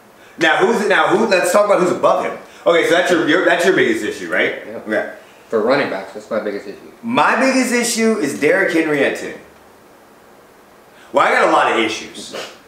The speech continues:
Speaker 1: I got a fucking shit ton of issues with this list, especially with the running backs. But Derrick Henry at ten. I don't like that. I don't like that at all.
Speaker 2: I don't
Speaker 1: Um,
Speaker 2: like Henry at ten, Cook at twenty-one,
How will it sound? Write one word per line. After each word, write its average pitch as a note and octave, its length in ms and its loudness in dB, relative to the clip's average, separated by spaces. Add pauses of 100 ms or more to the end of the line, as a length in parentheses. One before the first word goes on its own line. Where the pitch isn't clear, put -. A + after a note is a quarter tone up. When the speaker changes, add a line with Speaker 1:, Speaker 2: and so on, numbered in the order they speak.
(320)
Speaker 1:
I E3+ 220 2
got F3+ 120 2
a - 280 0
fucking B2+ 400 0
shit C#3+ 380 0
ton B2 140 -2
of G#2 60 -2
issues F#2 340 -8
with F2 120 -10
this F2+ 160 -14
list, - 320 -16 (240)
especially D#3+ 420 2
with D3 100 2
the A#2 60 2
running G#2 220 0
backs. - 320 -12 (340)
But D3 340 0
Derrick G3 440 2
Henry F#3 380 2
at D#3 140 0
ten. - 260 -8 (1600)
I B2 80 2
don't D#3 120 4
like D#3 160 2
that. - 200 -4 (480)
I C3 60 0
don't D3 120 4
like A#2 80 0
that A2 140 4
at - 60 -2
all. - 240 -4 (920)
Speaker 2:
I G2+ 60 0
don't A#2 140 4
Speaker 1:
Um, A2+ 60 4 (120)
Speaker 2:
like G2+ 140 -6
Henry A#2 480 0
at - 60 -12
ten, B2 480 -2
Cook - 280 0
at - 140 -8
twenty-one, A2+ 800 -2